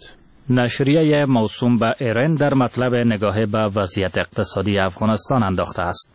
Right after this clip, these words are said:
این نشریه می‌نویسد یک سال پیش، زمانی که حدود شصت هزار نظامی امریکا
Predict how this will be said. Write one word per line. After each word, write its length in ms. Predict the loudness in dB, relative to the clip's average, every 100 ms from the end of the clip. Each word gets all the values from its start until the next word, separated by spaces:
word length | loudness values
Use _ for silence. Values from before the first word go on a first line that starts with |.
| -20 -20 -20 -18 -10 -2
این 200 | 2 2
نشریه 380 | 0 0 2
می‌نویسد 640 | 2 2 2 2 0 -2 0
یک 200 | 0 0
سال 200 | -2 -2
پیش، 420 | 0 0 -2 -2
زمانی 480 | -2 0 2 2 0
که 140 | -2
حدود 400 | -2 0 0 0
شصت 520 | 0 -2 -2 -2 -2 -4
هزار 320 | -2 0 0
نظامی 440 | 0 0 0 0
امریکا 500 | 0 -2 -2 0 0